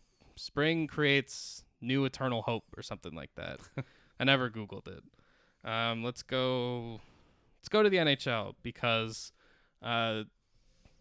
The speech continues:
Speaker 1: are you, did you tape the Bruins Flyers game today?
Speaker 2: I did.
Speaker 1: Okay, so I won't tell you what happened. Uh, but the Boston Bruins are on the brink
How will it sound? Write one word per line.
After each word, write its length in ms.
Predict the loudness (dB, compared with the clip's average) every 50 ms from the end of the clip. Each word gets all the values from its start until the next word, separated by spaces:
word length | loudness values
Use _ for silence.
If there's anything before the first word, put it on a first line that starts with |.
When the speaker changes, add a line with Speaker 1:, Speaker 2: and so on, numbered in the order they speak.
| _ _ _ _ -2 4
Speaker 1:
are 100 | 6 6
you, 400 | 8 8 8 6 6 4 2 0
did 100 | -2 0
you 160 | 0 0 0
tape 320 | 0 0 0 0 0 0 -2
the 80 | -2
Bruins 400 | 2 4 4 6 6 4 2 0
Flyers 560 | -2 0 2 2 4 2 2 0 -2 -2 -4
game 240 | -6 -6 -4 -4 -4
today? 340 | -6 -6 -4 -2 -2 -2 -2 -6 -10 -16 -12
Speaker 2:
I 60 | -10 -6
did. 180 | -6 -6 -6 -6 -10 -10 -8
Speaker 1:
Okay, 260 | -8 -6 -4 -4 -4
so 160 | -4 -4 -2 -2
I 40 |
won't 220 | 0 0 -2 -4 -6 -10
tell 140 | -10 -8 -8
you 80 | -6 -6
what 100 | -8 -8
happened. 340 | -8 -10 -10 -10 -14 -14 -14 _ -20 -20 -20 _ _ _
Uh, 180 | 4 4 4 6
but 160 | 4 2 0
the 80 | 2 4
Boston 380 | 6 8 8 6 4 0 0
Bruins 400 | 4 6 8 8 8 8 6 6
are 80 | 6 6
on 140 | 6 4 2
the 60 | 0
brink 500 | 0 2 4 4 4 2 0 -6 -12 -16